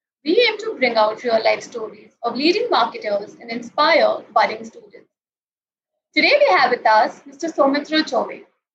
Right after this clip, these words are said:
who is a seasoned marketing professional. He's currently leading as a senior brand manager of Budweiser at A B N Bev.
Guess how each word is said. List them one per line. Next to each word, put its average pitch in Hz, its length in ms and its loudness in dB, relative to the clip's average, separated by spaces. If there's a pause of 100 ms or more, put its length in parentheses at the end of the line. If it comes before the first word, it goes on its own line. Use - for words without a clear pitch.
(200)
who 311 60 -2
is 320 100 0
a 349 80 -2
seasoned 359 440 2
marketing 262 420 -2
professional. - 600 -2 (500)
He's - 220 -20
currently 349 420 2
leading 233 400 0
as 226 180 0
a - 120 -16
senior 247 320 -2
brand 233 280 0
manager 262 640 -2
of - 140 -16
Budweiser 233 640 0 (260)
at - 160 -2
A 247 120 -4
B 233 140 -10
N 226 180 -6
Bev. 196 260 -2